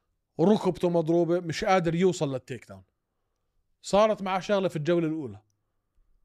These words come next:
مش قادر ينزل على ركبة واحدة، وراح خطر التيك داون، سهم ستيبي بيرتفع بسنتها.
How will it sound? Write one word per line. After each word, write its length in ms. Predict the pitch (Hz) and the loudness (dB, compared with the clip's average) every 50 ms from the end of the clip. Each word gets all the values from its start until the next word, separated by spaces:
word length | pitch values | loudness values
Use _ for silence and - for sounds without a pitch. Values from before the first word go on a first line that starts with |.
| _ _ _ - | _ _ _ -6
مش 160 | 151 - - | -4 0 0
قادر 220 | 196 180 160 170 | 0 2 0 -2
ينزل 260 | 165 160 151 139 139 107 | -2 -2 -4 -4 -6 -8
على 100 | 113 120 | -8 -10
ركبة 200 | - - - 110 | -10 -10 -12 -12
واحدة، 340 | 98 - - - - _ _ _ _ _ _ _ _ _ _ _ _ _ _ _ _ _ _ _ _ _ _ _ _ _ _ _ | -12 -12 -16 -20 -20 _ _ _ _ _ _ _ _ _ _ _ _ _ _ _ _ _ _ _ _ _ _ _ _ _ _ _
وراح 380 | - 113 117 147 180 196 180 - | -12 -6 0 2 2 2 2 0
خطر 320 | - - 180 160 - 135 | -4 -6 -6 -4 -4 -4
التيك 320 | 123 - - - 120 - - | -6 -6 -6 -6 -6 -6 -8
داون، 220 | - 98 85 101 - _ _ _ _ _ _ _ _ _ _ _ _ _ _ _ _ _ _ _ _ _ _ _ _ _ _ _ _ _ _ _ _ _ _ _ _ _ _ _ _ _ _ _ _ _ _ _ _ _ | -14 -16 -16 -16 -20 _ _ _ _ _ _ _ _ _ _ _ _ _ _ _ _ _ _ _ _ _ _ _ _ _ _ _ _ _ _ _ _ _ _ _ _ _ _ _ _ _ _ _ _ _ _ _ _ _
سهم 340 | - - 180 180 185 202 180 | -6 -2 0 2 2 2 0
ستيبي 360 | - - - 196 202 - 147 | -2 -2 -2 -2 0 0 -2
بيرتفع 420 | 135 151 165 156 - - 143 117 110 | -2 -2 -2 -4 -4 -8 -6 -6 -6
بسنتها. 680 | 113 120 127 - - 127 139 165 151 - 110 98 - | -8 -8 -8 -6 -6 -4 -4 -4 -4 -6 -6 -10 -10